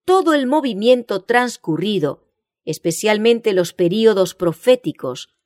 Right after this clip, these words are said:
mostrando que los habíamos seguido correctamente. Citamos del tomo I, número uno, página ochenta y siete.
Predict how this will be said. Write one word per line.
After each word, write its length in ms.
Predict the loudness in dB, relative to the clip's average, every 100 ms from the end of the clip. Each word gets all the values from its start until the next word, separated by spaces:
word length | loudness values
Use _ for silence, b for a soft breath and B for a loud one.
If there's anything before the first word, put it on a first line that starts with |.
| _ -8
mostrando 920 | -6 -6 -2 2 2 2 0 0 -2
que 100 | -4
los 200 | -2 0
habíamos 440 | 0 2 2 0 -4
seguido 420 | -4 -2 -2 -2
correctamente. 960 | -4 -2 -4 -4 -6 -6 -12 -12 -14 _ _ _ _ _ _
Citamos 560 | -6 -4 0 2 0 0
del 220 | -2 0
tomo 640 | 2 2 2 0 -2 _ _ _ _
I, 380 | -2 0 0 -6 _ _ _
número 460 | 0 2 4 4 4
uno, 600 | 4 2 0 -2 -6 _ _ _ _ -2
página 420 | -2 -2 -4 -2
ochenta 420 | -2 -2 -4 -2
y 80 | -4
siete. 580 | -6 -8 -8 -8 -10